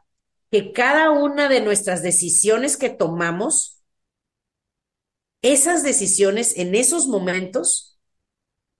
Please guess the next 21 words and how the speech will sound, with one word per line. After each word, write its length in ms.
es 340
lo 160
que 120
empieza 680
a 180
trazar 480
el 240
rumbo 800
de 140
tu 260
camino 600
y 140
es 100
lo 140
que 80
te 180
va 120
a 40
llevar 480
a 80
la, 460